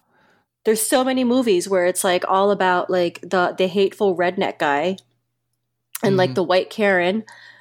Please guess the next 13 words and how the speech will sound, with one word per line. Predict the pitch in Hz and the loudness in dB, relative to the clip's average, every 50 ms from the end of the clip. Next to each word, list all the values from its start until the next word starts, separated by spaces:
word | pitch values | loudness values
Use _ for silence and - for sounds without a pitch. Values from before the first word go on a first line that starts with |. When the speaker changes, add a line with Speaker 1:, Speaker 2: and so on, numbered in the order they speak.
| - _ _ | -20 _ _
Speaker 1:
you | - 202 | -2 -2
know? | 185 180 180 196 214 208 - - - - - - - - - - _ _ _ | 0 0 0 0 -2 -4 -8 -16 -20 -20 -20 -20 -20 -20 -20 -20 _ _ _
And, | - 196 190 190 196 196 | -2 0 0 2 2 2
uh, | 190 185 185 185 185 | 0 2 2 0 0
this | 180 214 208 214 - | 0 0 -2 0 0
movie, | 220 214 220 214 214 208 202 196 196 190 - - - - - _ | 2 2 2 2 2 2 2 2 0 0 -4 -8 -12 -16 -16 _
it, | - - - 208 208 - | -8 -4 -4 -2 0 0
it | 220 | 0
had | 208 247 254 262 | 2 2 2 2
a | 262 | 2
lot | 247 226 214 220 226 | 2 4 4 4 4
of, | 226 220 202 190 | 2 0 0 0
um, | 175 170 170 170 170 185 | 0 0 -2 -4 -8 -12